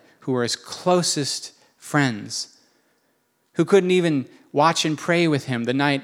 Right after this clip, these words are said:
he was betrayed. And they all, to a man, fled. Peter even denied him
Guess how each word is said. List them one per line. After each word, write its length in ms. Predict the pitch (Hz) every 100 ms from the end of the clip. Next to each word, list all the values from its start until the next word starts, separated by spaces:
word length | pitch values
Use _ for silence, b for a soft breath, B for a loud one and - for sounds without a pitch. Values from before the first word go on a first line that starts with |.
| -
he 120 | 143
was 140 | 131
betrayed. 600 | 123 139 - 131 117 107 107 _ _ _ _ _ _ _ _ _ _ _ _ _ _ _ _ _ _ _ _ _ _ _ _ _ _ 147
And 80 |
they 80 | 139
all, 440 | 160 180 190 185 175
to 240 | - 160
a 40 | 143
man, 380 | 139 127 90 - _ _ _ -
fled. 480 | - 135 110 - - _ _ _ _ _ _ _ _ _ _
Peter 240 | - 147 131
even 180 | 123 120
denied 320 | 120 117 113
him 200 | 107